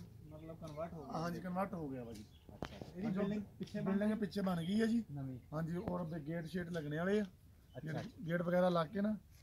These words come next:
Speaker 2: ਇਹ ਹਾਇਰ ਆ ਹੁਣ।
Speaker 1: ਤੇ ਮਾਸ਼ਾਅੱਲਾ ਬਹੁਤ ਬੜਾ ਸਕੂਲ ਆ ਉਹ
Speaker 2: ਹਾਂਜੀ,
Speaker 1: ਉੱਥੇ ਦਾ
Speaker 2: ਬਹੁਤ
Speaker 1: ਬੈਕ
Speaker 2: ਬੜਾ ਵਾ ਜੀ,
Speaker 1: ਸਾਈਡ ਤੇ
Speaker 2: ਬੈਕ ਤੇ
Speaker 1: ਕਾਫੀ
Speaker 2: ਬਹੁਤ, ਹਾਂਜੀ।
Speaker 1: area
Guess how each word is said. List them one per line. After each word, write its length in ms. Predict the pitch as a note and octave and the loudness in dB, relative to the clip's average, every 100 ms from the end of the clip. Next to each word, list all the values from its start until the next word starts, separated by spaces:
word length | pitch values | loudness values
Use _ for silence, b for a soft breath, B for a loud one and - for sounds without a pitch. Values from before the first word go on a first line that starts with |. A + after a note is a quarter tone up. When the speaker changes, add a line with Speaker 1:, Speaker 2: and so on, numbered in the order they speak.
| - - | -18 0
Speaker 2:
ਇਹ 100 | F3+ | 4
ਹਾਇਰ 260 | D#3+ E3+ F#3 | 6 8 8
ਆ 100 | C#3 | 4
ਹੁਣ। 160 | A#2 G2+ - - | 0 -8 -16 -6
Speaker 1:
ਤੇ 60 | D#3 | 0
ਮਾਸ਼ਾਅੱਲਾ 380 | D#3 D3+ E3+ E3+ | 0 2 2 2
ਬਹੁਤ 280 | D3+ G#3 | 4 4
ਬੜਾ 200 | F3+ D#3+ | 4 2
ਸਕੂਲ 280 | F3 - F3+ | 2 -2 -2
ਆ 40 | F#3+ | -2
ਉਹ 160 | A3 | 0
Speaker 2:
ਹਾਂਜੀ, 200 | D#3+ D#3+ | 2 2
Speaker 1:
ਉੱਥੇ 140 | F#3+ - | 0 -2
ਦਾ 80 | D3+ | -2
Speaker 2:
ਬਹੁਤ 300 | D3+ G#3+ G3+ | 2 4 4
Speaker 1:
ਬੈਕ 60 | |
Speaker 2:
ਬੜਾ 180 | F#3 F#3+ | 4 6
ਵਾ 120 | G3 | 4
ਜੀ, 20 | |
Speaker 1:
ਸਾਈਡ 80 | G3 | 2
ਤੇ 80 | F3 | 2
Speaker 2:
ਬੈਕ 200 | F#3 F#3 | 2 2
ਤੇ 0 | |
Speaker 1:
ਕਾਫੀ 160 | E3+ G#3 | 2 0
Speaker 2:
ਬਹੁਤ, 260 | E3+ F3 | 2 0
ਹਾਂਜੀ। 300 | E3+ C#3+ C3+ E3+ | 0 -2 -4 -4
Speaker 1:
area 320 | D#3 C#3 C3 | -4 -2 -4